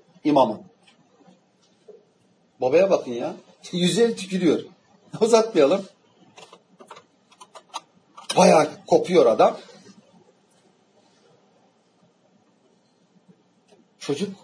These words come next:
yani çocuk bu sefer yuları kaptırmış imama. "Ne yapayım, ne edeyim?" Bunun erkek kardeşinin oğlu. Böyle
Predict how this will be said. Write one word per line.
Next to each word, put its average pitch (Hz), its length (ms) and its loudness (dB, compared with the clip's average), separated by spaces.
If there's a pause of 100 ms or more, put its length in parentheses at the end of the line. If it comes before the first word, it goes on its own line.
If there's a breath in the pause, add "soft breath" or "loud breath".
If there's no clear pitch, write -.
(160)
yani 131 360 -4 (180)
çocuk 156 280 -12
bu - 40 -14
sefer 175 340 -2 (520)
yuları 156 360 4
kaptırmış 208 480 0
imama. 139 340 0 (1200)
"Ne 208 100 8
yapayım, 180 640 2
ne 220 240 2
edeyim?" 196 460 0 (260)
Bunun 220 440 -2 (260)
erkek 208 400 2
kardeşinin 170 720 -2 (1040)
oğlu. 170 440 4 (600)
Böyle 185 480 4